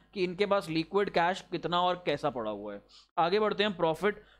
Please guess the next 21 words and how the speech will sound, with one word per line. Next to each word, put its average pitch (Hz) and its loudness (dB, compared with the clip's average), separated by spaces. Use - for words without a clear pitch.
प्रॉफिट 254 0
जानना 202 2
चाहते 226 2
हैं 262 2
but 240 4
इतना 202 2
ज़्यादा 226 2
ज़रूरी 214 2
नहीं 175 0
है 131 -2
प्रॉफिट 131 -4
जानना, 135 -2
मेन 220 0
जानना 214 2
ज़रूरी 202 2
है 226 2
कैश 165 0
कितना 127 -10
है। 113 -8
आगे 208 4
एफिशिएंसीज, 220 -2